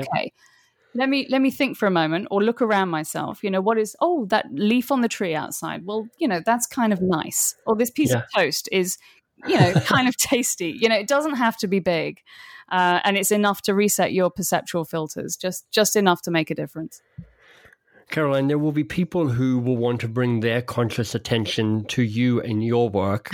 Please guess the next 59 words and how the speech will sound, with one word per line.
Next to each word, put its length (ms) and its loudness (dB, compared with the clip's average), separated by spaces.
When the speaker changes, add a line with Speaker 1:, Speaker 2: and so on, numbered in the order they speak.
Speaker 2:
but 80 4
they 120 4
Speaker 1:
<laughs> 0 -
Speaker 2:
haven't 260 2
yet 280 0
fully 320 0
noticed 460 0
you 100 2
enough. 460 -2
So 280 6
Speaker 1:
<laughs> 540 -12
Speaker 2:
instead 240 0
of 80 2
a 60 4
leaf 420 0
or 100 2
a 40 2
slice 320 -2
of 100 0
toast, 460 -2
point 220 -2
them 140 2
to 80 2
somewhere 320 2
on 80 0
the 80 2
internet 400 0
that 120 -2
they 140 2
can 180 4
bring 180 2
their 140 0
attention 540 -2
so 140 0
they 120 0
can 140 -4
get 100 0
a 80 0
sense 300 -2
of 140 0
who 120 -2
you 220 2
are 260 2
and 120 2
what 100 0
you're 100 -2
doing 220 2
in 80 2
the 80 0
world. 280 -6
Speaker 1:
Oh, 120 6
that's, 320 2
that's, 300 0
that's 220 2
a 60 2
lovely 300 0
question. 480 -2
So, 540 2
um, 340 0